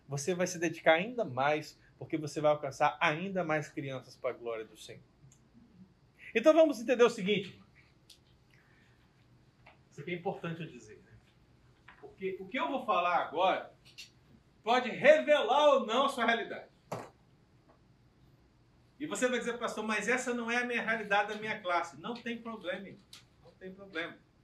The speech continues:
Porque assim, se tem um mistério a qual nós não sabemos, ou sabemos, é que temos,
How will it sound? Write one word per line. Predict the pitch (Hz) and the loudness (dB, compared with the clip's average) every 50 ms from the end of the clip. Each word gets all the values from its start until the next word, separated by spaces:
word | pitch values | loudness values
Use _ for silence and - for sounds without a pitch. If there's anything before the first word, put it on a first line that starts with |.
| _ _ - - _ _ _ _ _ _ _ _ _ - | _ _ -20 -20 _ _ _ _ _ _ _ _ _ -12
Porque | 143 147 - - 196 | -12 -10 -4 -2 -2
assim, | 202 196 - 175 156 156 - | -2 -2 -4 -6 -6 -8 -8
se | - - - 151 | -12 -16 -18 -8
tem | - 185 196 | -4 -2 -2
um | 214 | -2
mistério | 226 226 202 - - - - - 165 180 196 202 202 196 196 190 - - - - _ _ _ _ _ _ _ - | -2 -4 -4 -6 -6 -6 0 4 8 8 10 10 8 6 2 -2 -4 -10 -16 -20 _ _ _ _ _ _ _ -4
a | 135 135 | -4 -2
qual | - - 160 165 170 160 | 2 6 6 6 6 6
nós | 160 165 165 156 | 6 4 4 4
não | 151 160 | 0 -6
sabemos, | 151 - 151 135 - 135 139 151 156 160 165 160 - - - - _ _ _ _ _ _ _ - | -4 -2 -2 0 0 0 -2 -2 -4 -6 -8 -14 -18 -20 -20 -20 _ _ _ _ _ _ _ -6
ou | 147 143 | -6 -6
sabemos, | 143 - 160 156 151 147 147 147 151 151 - - - - - _ - - 135 - - _ _ - - | -2 2 0 2 2 2 0 0 0 -4 -10 -12 -14 -14 -16 _ -16 -16 -16 -16 -18 _ _ -6 -2
é | 131 | -2
que | 127 - - 165 | 0 0 0 0
temos, | 165 - 165 160 156 147 139 123 107 - - - - - - | 2 6 6 6 6 6 2 -2 -6 -8 -10 -12 -14 -16 -20